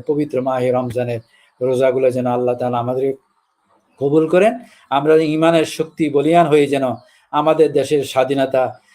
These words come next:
সার্বভৌমত্ব রক্ষার জন্য আমরা চে-, প্রচেষ্টা চালাতে পারি। আল্লাহ তাআলার কাছে এই কামনা করে আমার সংক্ষিপ্ত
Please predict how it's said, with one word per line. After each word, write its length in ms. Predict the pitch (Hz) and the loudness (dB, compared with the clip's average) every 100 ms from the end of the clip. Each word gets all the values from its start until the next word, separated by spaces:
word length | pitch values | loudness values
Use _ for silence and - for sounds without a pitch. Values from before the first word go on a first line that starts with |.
| _ | _
সার্বভৌমত্ব 720 | - - 143 143 139 135 131 | -14 0 2 2 -2 -4 0
রক্ষার 400 | 131 123 - 131 | 0 0 -2 -2
জন্য 400 | 123 127 123 117 110 _ _ - | -2 -4 -2 -6 -8 _ _ -10
আমরা 240 | 131 135 | -6 -4
চে-, 220 | 131 143 | -4 -6
প্রচেষ্টা 460 | 143 147 151 151 160 | -6 -6 -6 -4 -4
চালাতে 340 | 143 131 117 | -2 -2 -2
পারি। 280 | 127 123 139 139 _ _ | -2 -2 -4 -10 _ _
আল্লাহ 240 | - 131 127 | -6 -2 -2
তাআলার 340 | 127 127 123 | -2 -2 -4
কাছে 260 | 120 117 135 | -6 -4 -4
এই 120 | 131 | -4
কামনা 340 | 127 120 117 | -6 -6 -6
করে 280 | 107 113 104 - _ _ - | -6 -6 -8 -12 _ _ -10
আমার 240 | 127 123 | -6 -6
সংক্ষিপ্ত 720 | 120 143 151 156 156 - 151 | -6 -8 -6 -6 -8 -4 -6